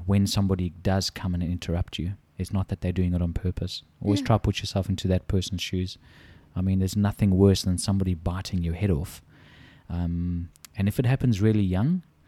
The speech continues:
Speaker 1: like, Janae knows she can come and interrupt me anytime now.
Speaker 2: <laughs>
Speaker 1: She still
Speaker 2: She
Speaker 1: does
Speaker 2: does.
Speaker 1: at the age of
Speaker 2: <laughs>
Speaker 1: nineteen. It's like, "Hey, Dad," and I might be on a call. I'm like, "Just wait a moment."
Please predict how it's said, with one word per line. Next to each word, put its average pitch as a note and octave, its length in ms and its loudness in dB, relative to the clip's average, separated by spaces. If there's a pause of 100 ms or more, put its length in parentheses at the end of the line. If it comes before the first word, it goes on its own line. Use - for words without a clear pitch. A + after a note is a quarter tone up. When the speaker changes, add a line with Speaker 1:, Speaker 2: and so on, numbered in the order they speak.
(220)
Speaker 1:
like, G2+ 160 -4
Janae A#2+ 380 4
knows F2+ 180 2
she E2+ 120 -2
can F2 160 -4
come F2 200 -4
and E2+ 80 -2
interrupt E2+ 380 -2
me E2+ 140 0
anytime E2 420 -2
now. - 200 2 (140)
Speaker 2:
<laughs> D4 300 -2 (340)
Speaker 1:
She - 140 -6
still F#2+ 280 0
Speaker 2:
She F2+ 80 0
Speaker 1:
does F#2 260 6
Speaker 2:
does. E2+ 120 0
Speaker 1:
at - 60 -6
the - 80 0
age D#2+ 180 -2
of F2 120 2
Speaker 2:
<laughs> D#2+ 120 0
Speaker 1:
nineteen. D#2+ 340 -2
It's D#2+ 100 -4
like, F2 160 -2
"Hey, D#3 200 2
Dad," G#2 340 0
and F#2 140 -2
I F2+ 100 -2 (280)
might G#2+ 200 -2
be A2 100 0
on F#2 80 2
a E2+ 60 -2
call. A2 220 -4
I'm F#2+ 80 0
like, - 180 -8 (100)
"Just - 200 -12
wait G#2+ 180 2
a G#2 40 6
moment." E2+ 380 0